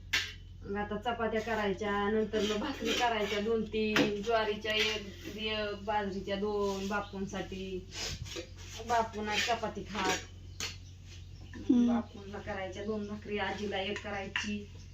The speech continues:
Speaker 1: नंतर कपडे धुवायची, परत गुरं चराय बांधलेली आणायची, त्यांना पाणी दाखवायचं, खायला टाकायचं. कसं आहे बघा बरं, सगळं,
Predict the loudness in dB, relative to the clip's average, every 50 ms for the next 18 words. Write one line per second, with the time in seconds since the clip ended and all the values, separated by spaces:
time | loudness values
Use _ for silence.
0 | -14 -14 -14 -14 -16 -16 -16 -14 -14 -14 -12 -12 -12 -12 -12 -12 -12 -12 -14 -14
1 | -14 -14 -14 -14 -14 -14 -14 -14 -14 -12 -8 -6 -6 -4 -4 -4 -2 -2 -4 -2
2 | 0 -2 -2 0 -2 -2 0 2 4 6 6 4 4 0 -2 0 0 2 2 2
3 | 0 -2 -2 -4 -8 -14 -16 -18 -16 -16 -16 -16 -16 -16 -16 -16 -14 -14 -14 -4
4 | 0 2 4 4 4 4 6 6 8 8 8 6 6 4 6 6 6 6 6 6
5 | 4 4 4 4 4 4 6 6 6 6 6 6 4 2 2 2 4 6 6 6
6 | 4 4 2 2 4 4 4 4 4 4 6 6 6 6 6 4 4 4 4 2
7 | 2 2 2 4 4 6 6 6 6 4 2 2 2 4 4 4 6 6 6 4
8 | 6 4 4 2 2 2 4 4 6 6 6 6 4 2 0 -6 -12 -2 2 4
9 | 4 4 2 0 -2 2 4 4 6 6 6 8 8 6 6 6 6 6 6 4
10 | 6 8 10 10 10 8 6 6 4 2 0